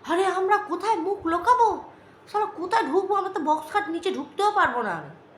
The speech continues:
কোথায় ঢুকবো বলো দেখিনি?" তো যাই হোক, আহ, ওয়াইটি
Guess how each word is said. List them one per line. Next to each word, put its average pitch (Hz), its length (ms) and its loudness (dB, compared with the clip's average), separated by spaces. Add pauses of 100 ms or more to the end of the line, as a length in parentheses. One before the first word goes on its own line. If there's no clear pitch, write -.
(120)
কোথায় - 280 -12
ঢুকবো 247 340 -12
বলো 294 180 -6
দেখিনি?" 294 300 -12 (2250)
তো 277 80 -14
যাই 285 280 0
হোক, 254 140 2
আহ, 202 760 -6
ওয়াইটি 254 520 0